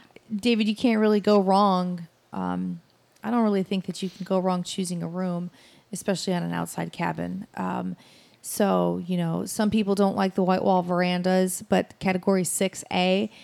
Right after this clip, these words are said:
some of those, you know, in the aft of the ship, they have a little bit, you know, more size there for you.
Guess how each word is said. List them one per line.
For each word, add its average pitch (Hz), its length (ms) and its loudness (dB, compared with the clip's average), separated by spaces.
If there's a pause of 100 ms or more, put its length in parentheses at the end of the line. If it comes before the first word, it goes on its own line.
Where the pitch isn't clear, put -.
(260)
some 214 200 2
of 196 140 4
those, 185 440 4
you 202 140 0
know, 180 120 4
in 185 120 2
the 185 120 -2
aft 180 280 -6
of 170 80 -10
the 170 80 -6
ship, 185 400 -2 (140)
they 190 160 -8
have 175 180 -4
a 175 40 -4
little 175 260 -6
bit, 175 240 -2 (580)
you 175 80 -4
know, 165 100 -2
more 160 400 -4 (560)
size 180 600 -6
there 196 240 2
for 208 260 0
you. 208 480 0